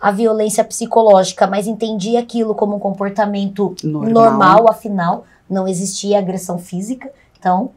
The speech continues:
Speaker 1: não tinha nenhuma violência contra você, né?
Speaker 2: Sim.
Speaker 1: E, e, e poder romper, e, e romper isso exige de você uma outra, uma coragem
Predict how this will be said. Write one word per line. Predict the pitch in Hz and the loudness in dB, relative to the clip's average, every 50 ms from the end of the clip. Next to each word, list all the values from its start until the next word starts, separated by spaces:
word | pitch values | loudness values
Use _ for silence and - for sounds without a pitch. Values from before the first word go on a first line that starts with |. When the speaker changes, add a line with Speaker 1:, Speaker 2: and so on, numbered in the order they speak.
| _ _ _ - | _ _ _ -4
Speaker 1:
não | 208 202 190 190 196 190 | -2 0 0 0 -2 -4
tinha | - - 202 190 185 | -6 -6 -6 -4 -4
nenhuma | 185 185 180 185 180 175 | -4 -4 -4 -4 -4 -4
violência | 170 175 175 175 170 170 175 175 175 | -4 -4 -4 -4 -4 -6 -6 -8 -10
contra | - 175 165 165 175 175 | -10 -10 -10 -8 -6 -6
você, | 165 170 175 175 - - 175 180 240 - - _ _ _ _ _ _ _ - | -6 -6 -8 -10 -10 -8 -6 -6 -6 -8 -12 _ _ _ _ _ _ _ -6
né? | 165 170 | -2 -2
Speaker 2:
Sim. | 170 - 147 151 170 175 | -2 -2 -2 -4 -6 -8
Speaker 1:
E, | 185 180 180 | -8 -8 -6
e, | 185 190 196 196 208 | -6 -6 -4 -4 -4
e | 196 | -4
poder | 202 220 208 190 202 233 269 | -2 -2 0 2 4 2 2
romper, | - - 262 262 262 - - - - 214 214 220 214 214 | 2 0 0 0 0 -2 -4 0 0 2 2 2 0 -2
e, | 196 196 190 190 - | -4 -6 -4 -4 -4
e | 196 | -2
romper | 160 202 247 233 233 - _ 254 254 277 302 | 0 0 0 0 -4 -2 _ 2 2 2 0
isso | 247 220 226 269 277 - - - 165 143 - _ _ _ _ _ _ _ _ _ _ _ _ _ _ _ _ _ _ _ _ _ _ _ _ _ _ _ _ _ _ _ _ _ _ _ _ _ _ _ _ _ _ - _ _ _ | -2 -4 -4 -4 -6 -8 -10 -12 -14 -14 -16 _ _ _ _ _ _ _ _ _ _ _ _ _ _ _ _ _ _ _ _ _ _ _ _ _ _ _ _ _ _ _ _ _ _ _ _ _ _ _ _ _ _ -20 _ _ _
exige | - 233 226 220 190 180 190 214 262 311 320 311 311 262 | -6 -4 -4 -4 -4 -6 -8 -8 -8 -8 -8 -8 -8 -6
de | 247 262 | -4 -4
você | 226 226 233 226 - - - 262 269 285 277 233 214 226 - _ _ _ _ _ _ _ _ | 0 2 0 0 0 -2 -2 -2 0 0 -2 -4 -4 -8 -12 _ _ _ _ _ _ _ _
uma | 220 269 294 311 320 339 330 | -16 -14 -8 -6 0 4 8
outra, | 285 262 269 311 359 359 - 339 311 - | 8 10 8 8 4 0 -4 -4 -4 -4
uma | 254 262 277 277 - | -2 -2 -4 -4 -4
coragem | - 359 370 359 294 240 262 320 359 262 190 170 185 175 165 160 156 | -4 -4 -2 -2 -2 -4 -6 -6 -8 -10 -10 -10 -8 -10 -10 -12 -14